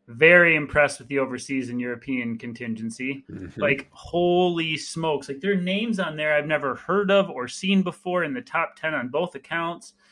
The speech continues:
Speaker 1: And that's probably part of me living with blinders on over here. But, like,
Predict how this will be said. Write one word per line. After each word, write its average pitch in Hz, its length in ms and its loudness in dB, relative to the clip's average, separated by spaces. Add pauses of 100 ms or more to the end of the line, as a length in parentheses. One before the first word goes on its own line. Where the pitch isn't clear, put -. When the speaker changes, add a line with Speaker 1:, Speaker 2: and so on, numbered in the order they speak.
(180)
Speaker 1:
And 202 100 4
that's 208 200 4
probably 160 500 -2
part 147 260 2
of 127 120 -4
me 135 220 0
living 131 280 -2
with 117 160 -6
blinders 123 420 -4
on 131 200 -2
over 131 140 -4
here. 139 260 -4
But, 139 160 -8
like, 123 300 -6